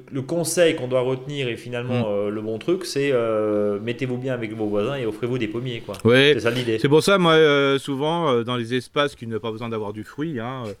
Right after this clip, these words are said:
Speaker 2: je conseille des fois de mettre un pommier à fleurs. Alors, ils me disent, tout le monde me dit, « Mais pourquoi ? » Bah, je dis, « C'est bon pour les abeilles, euh, ça fait des fruits comme ça, c'est le côté biodiversité. »
Speaker 1: Mhm.
Speaker 2: Et puis en plus, quand il y a des jardins partagés à proximité, et s'il n'y a pas d'autres pommiers, ou un j-, bah, ça permet de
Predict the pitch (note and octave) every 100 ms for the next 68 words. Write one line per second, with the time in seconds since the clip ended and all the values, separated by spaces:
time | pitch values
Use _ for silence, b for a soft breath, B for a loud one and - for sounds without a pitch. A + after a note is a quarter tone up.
0 | B B B - - D3 E3+ F3 D3 E3
1 | D3+ C#3 C3+ C#3 C3+ C3 B2 - C3 D#3
2 | A2 F#2+ F#2+ G#2+ G#2+ G#2+ A#2+ B2 B2+ A#2
3 | G#2+ A2+ - G2 - C3 D#3 B B B
4 | B - B2 B2+ C#3 C3 B2 C#3 B2 A#2+
5 | A2+ A2+ G#2 B2 C#3 D3+ D#3+ C3 A#2 A#2
6 | A#2 A2+ A2+ - C3+ C3 G#2+ - E3 -
7 | A2 A2+ - A#2+ A2 C3 B2+ B2 A#2 -
8 | A#2 G#2+ B2+ B B B A2+ - A#2+ G#2
9 | E3 G3 C3+ A#2+ G#2+ G#2+ A2+ A2+ A2 A2
10 | - A2 A2+ G#2 A2+ - G#2+ A2 C3 C3
11 | B2 - G#2+ G2 G#2+ G#2 - A#2 A#2+ -
12 | G#2+ A2+ A2 B2 C3+ A2 G#2 F#2+ G#2 B
13 | B B - G2+ - G2 G#2+ G#2 D3+